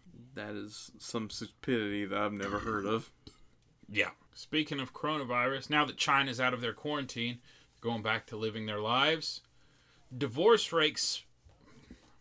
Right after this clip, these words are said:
Speaker 2: divorce rates spike in China as couples are spending too much time together in quarantine. That would be, you know, my wife, your sister. I feel like she's already cracking up a little bit,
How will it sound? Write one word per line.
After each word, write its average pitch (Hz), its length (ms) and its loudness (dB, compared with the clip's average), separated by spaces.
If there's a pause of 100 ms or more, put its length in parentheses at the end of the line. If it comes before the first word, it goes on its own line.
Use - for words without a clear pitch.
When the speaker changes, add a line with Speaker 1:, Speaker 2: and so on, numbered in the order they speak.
(260)
Speaker 2:
divorce 131 580 -2
rates 131 480 0
spike - 640 4
in 113 140 -6
China 117 480 0 (400)
as 113 220 -2
couples 180 600 0
are 123 140 2
spending 139 400 -2
too 175 220 -2
much 175 240 -2
time 202 240 4
together 143 320 0
in 175 100 -6
quarantine. 127 720 -2 (2500)
That 131 160 2
would 160 180 2
be, 143 380 2 (320)
you 117 140 -4
know, 107 200 -6 (140)
my 135 180 4
wife, 131 320 2
your 127 100 -4
sister. 113 520 -4
I 107 100 -2
feel 156 300 2
like 135 220 2
she's 120 220 -6
already 117 240 0
cracking 107 460 -4
up 101 200 -8
a 101 40 -10
little 95 220 -6
bit, 98 260 -6